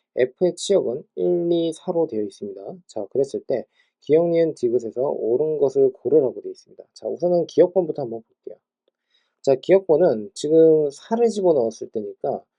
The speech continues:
어, 지금 가족권을 이렇게 보시면 사 플러스의 F에, F의 사. 자, 그리고 얘가 지금 보는 바와 같이 뭐가 됩니까?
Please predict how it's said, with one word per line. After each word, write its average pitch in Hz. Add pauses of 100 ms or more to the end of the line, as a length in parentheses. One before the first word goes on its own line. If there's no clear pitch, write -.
(320)
어, 123
지금 160
가족권을 185
이렇게 123
보시면 107 (380)
사 - (120)
플러스의 170 (140)
F에, 113 (140)
F의 107
사. 113 (1500)
자, 123
그리고 139 (100)
얘가 127
지금 139
보는 139
바와 120
같이 190 (120)
뭐가 123
됩니까? 117